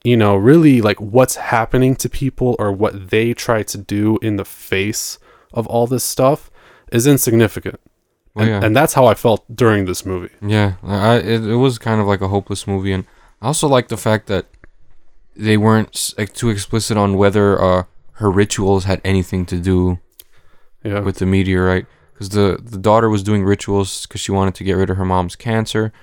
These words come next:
Speaker 2: It's not a spoiler. It's just, fuck
Speaker 1: Yeah, it's
Speaker 2: you if you
Speaker 1: part of
Speaker 2: think
Speaker 1: it.
Speaker 2: it is. It's just what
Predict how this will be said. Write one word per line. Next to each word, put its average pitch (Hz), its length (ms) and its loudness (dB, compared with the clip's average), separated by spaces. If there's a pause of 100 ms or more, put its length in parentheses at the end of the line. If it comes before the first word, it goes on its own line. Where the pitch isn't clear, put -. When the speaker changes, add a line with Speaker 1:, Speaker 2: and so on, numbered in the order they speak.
(320)
Speaker 2:
It's - 120 -12
not 107 100 4
a 92 60 2
spoiler. 87 400 -2
It's 87 180 -8
just, 92 220 -6 (640)
fuck 98 180 -12
Speaker 1:
Yeah, 131 160 0
it's 98 100 -4
Speaker 2:
you 101 100 2
if 90 60 0
you - 40 -8
Speaker 1:
part 92 100 -4
of 90 60 -8
Speaker 2:
think 92 140 -6
Speaker 1:
it. 92 60 -4
Speaker 2:
it 92 40 -2
is. 92 180 -6
It's 95 140 -6
just 95 160 -4
what 101 180 0